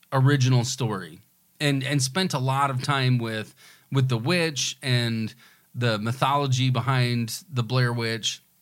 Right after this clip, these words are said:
It, it is one that I did see. I saw it in the, the theater, and then I picked it up as soon as it came out, uh, digitally, and I've watched it a couple times. But when I re-, rewatched it this week, it's probably been a good year,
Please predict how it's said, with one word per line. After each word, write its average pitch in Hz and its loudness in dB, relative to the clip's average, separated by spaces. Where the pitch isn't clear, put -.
It, 170 0
it 190 4
is 202 2
one 175 2
that 135 2
I 156 4
did 143 2
see. 117 -2
I 123 -2
saw 156 2
it 147 -2
in 139 -6
the, 113 -2
the 117 -2
theater, 160 0
and 131 4
then 127 6
I 117 -2
picked 131 -2
it 120 2
up 127 0
as 120 -4
soon 127 2
as 113 0
it 113 -6
came 117 -2
out, 107 -6
uh, 98 -4
digitally, 131 0
and 120 0
I've 104 -6
watched 127 0
it 104 -6
a 110 -10
couple 208 0
times. 160 0
But 127 -2
when 135 4
I 127 4
re-, 135 0
rewatched 139 0
it 113 -4
this 139 -2
week, 143 -4
it's 143 -10
probably - -4
been 127 -2
a 113 -2
good 113 -4
year, 107 -6